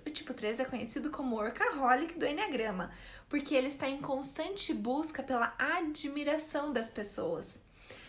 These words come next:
E ele busca essa admiração não por quem ele realmente é,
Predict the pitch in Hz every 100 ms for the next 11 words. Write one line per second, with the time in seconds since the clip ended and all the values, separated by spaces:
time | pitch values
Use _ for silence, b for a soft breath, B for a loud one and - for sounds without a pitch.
0 | B B B - 370 349 302 302 269 269
1 | 226 233 214 214 - 285 277 208 262 359
2 | 494 403 349 269 269 269 240 226 233 -
3 | 226 208 -